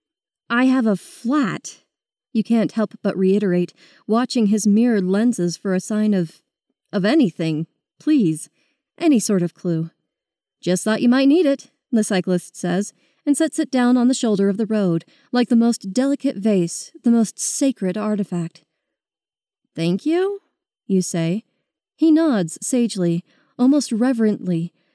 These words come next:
and hauls his bike around, pedals uphill. You study the road behind you this time. There's no one to witness this, whatever it is. You're alone out here, with this crazy person. You edge over to the gas can,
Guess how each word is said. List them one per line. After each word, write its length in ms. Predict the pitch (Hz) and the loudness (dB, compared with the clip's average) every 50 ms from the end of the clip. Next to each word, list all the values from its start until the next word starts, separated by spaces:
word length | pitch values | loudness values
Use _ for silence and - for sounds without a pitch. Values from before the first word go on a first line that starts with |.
| _ _ _ | _ _ _
and 200 | - 262 254 254 | 0 2 2 4
hauls 320 | 220 247 262 269 277 277 233 | 4 4 2 2 2 2 2
his 180 | 262 269 226 | 0 0 0
bike 280 | - 220 208 196 196 - | 0 -2 0 0 0 0
around, 500 | 214 202 196 185 170 165 165 175 - - - | 0 0 0 2 0 0 0 -2 -4 -4 -4
pedals 400 | 202 214 196 170 156 160 160 - | -2 0 0 0 -2 -2 -4 -6
uphill. 520 | - 180 - - 196 190 170 160 170 175 - _ _ _ _ _ _ _ _ _ _ _ _ _ _ _ _ _ _ | -10 -8 -6 -4 -2 -2 -2 -2 -2 -6 -8 _ _ _ _ _ _ _ _ _ _ _ _ _ _ _ _ _ _
You 160 | - 269 302 | -2 0 0
study 300 | 294 - - 381 392 415 | 0 0 -4 -4 -4 -2
the 120 | 370 294 269 | 0 0 2
road 200 | 247 240 240 233 | 2 2 2 0
behind 340 | 247 226 254 302 311 262 190 | -2 -2 0 2 2 2 2
you 100 | 185 165 | 0 0
this 200 | 170 175 - - | -2 -2 -4 -4
time. 380 | - 185 170 165 165 165 175 - _ _ _ _ _ _ _ _ - | -4 -2 -2 0 -2 -2 -4 -8 _ _ _ _ _ _ _ _ -2
There's 220 | 208 226 233 208 | -2 0 0 2
no 160 | 226 226 240 | 2 2 4
one 180 | 262 285 302 294 | 4 4 4 4
to 80 | 254 262 | 2 2
witness 360 | 208 269 262 214 208 190 - | 2 0 0 0 0 -2 -2
this, 380 | - 185 180 165 165 - - - - | -2 -2 -2 -2 -2 -4 -8 -8 -4
whatever 420 | 190 190 202 208 190 180 175 170 | -2 0 0 0 0 0 0 0
it 100 | 165 170 | 0 0
is. 340 | 214 202 170 165 156 160 - _ _ _ _ _ _ _ _ _ _ _ | 0 0 0 -2 -2 -4 -8 _ _ _ _ _ _ _ _ _ _ _
You're 180 | - 220 240 247 | 0 2 2 4
alone 420 | 247 240 226 233 240 233 208 185 | 4 4 4 4 4 4 2 2
out 200 | 170 170 160 156 | 2 0 -2 -6
here, 380 | - - 175 165 160 160 165 - _ _ _ _ _ - | -6 -4 -4 -2 -2 -2 -4 -6 _ _ _ _ _ -4
with 160 | 202 190 - | -4 -2 0
this 180 | 202 190 - | 0 -2 -2
crazy 600 | - _ _ _ _ - 233 247 240 190 175 165 165 | -4 _ _ _ _ -4 -2 -2 0 0 -2 -2 -4
person. 520 | - - 226 233 - - 185 175 170 180 - _ _ _ _ _ _ _ _ _ - | -4 -6 -10 -8 -6 -4 -4 -2 -2 -2 -4 _ _ _ _ _ _ _ _ _ 0
You 180 | 247 262 269 | 0 0 0
edge 220 | - 277 285 - - | 0 -2 -2 -2 -4
over 240 | - 277 302 - 240 | -4 -4 -2 -2 -2
to 140 | 208 - - | -4 -4 -4
the 80 | 220 196 | -4 -2
gas 320 | - 214 208 214 196 - | -2 -2 -2 -4 -6 -8
can, 380 | - - 185 170 170 170 170 | -6 -4 -4 -2 -2 -2 -4